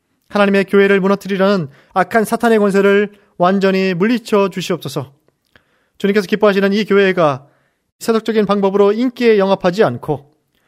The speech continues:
하나님의 진리의 말씀을 수호하며 세상과 타협하지 않고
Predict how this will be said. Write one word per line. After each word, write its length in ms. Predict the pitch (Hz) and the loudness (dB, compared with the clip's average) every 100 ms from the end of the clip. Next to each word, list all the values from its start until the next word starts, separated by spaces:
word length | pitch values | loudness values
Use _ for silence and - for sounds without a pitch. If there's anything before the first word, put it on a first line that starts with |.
| _ - | _ -4
하나님의 340 | 208 208 196 | 0 2 0
진리의 400 | - 240 247 233 | 0 0 2 4
말씀을 480 | 208 196 208 208 196 | 4 2 2 2 0
수호하며 720 | - 254 208 151 190 147 - _ _ _ _ _ _ | -2 0 0 0 -2 -4 -8 _ _ _ _ _ _
세상과 480 | - 214 214 202 202 | -4 0 0 2 2
타협하지 500 | 247 254 247 214 220 | 2 0 0 0 2
않고 580 | 196 190 202 202 196 | 0 -2 0 0 -2